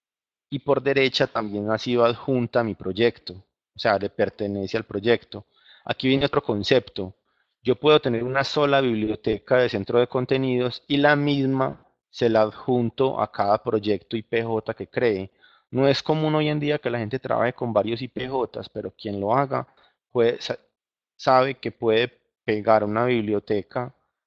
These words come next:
donde tiene sus ta-, sus contenidos estándar personalizados y puede pegársela a diferentes proyectos. Entonces queda adjunta al proyecto,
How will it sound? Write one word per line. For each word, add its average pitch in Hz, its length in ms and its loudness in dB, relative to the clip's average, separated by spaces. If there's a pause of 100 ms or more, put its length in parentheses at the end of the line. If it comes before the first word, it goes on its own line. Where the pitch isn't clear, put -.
(160)
donde 110 240 -4
tiene 110 320 -2
sus 113 340 -6
ta-, 110 180 -2
sus 110 380 -10
contenidos 107 600 -4
estándar 110 460 -4
personalizados 131 760 0
y 117 60 -8
puede 104 300 -2
pegársela 107 720 -4
a 101 100 -6
diferentes 98 500 -10
proyectos. - 800 -6 (880)
Entonces 110 420 0
queda 113 240 2
adjunta 139 300 2
al 131 80 0
proyecto, 135 760 -2